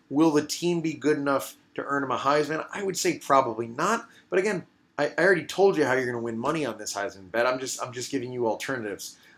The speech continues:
Uh, two other guys that I, I sort of like as value plays. One is Ian Book. And Ian Book,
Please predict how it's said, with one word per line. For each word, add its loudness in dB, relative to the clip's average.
Uh, 6
two 6
other 8
guys 8
that 2
I, 6
I 4
sort 4
of 4
like 6
as 6
value 4
plays. 4
One 2
is -2
Ian 0
Book. 0
And -6
Ian 0
Book, 0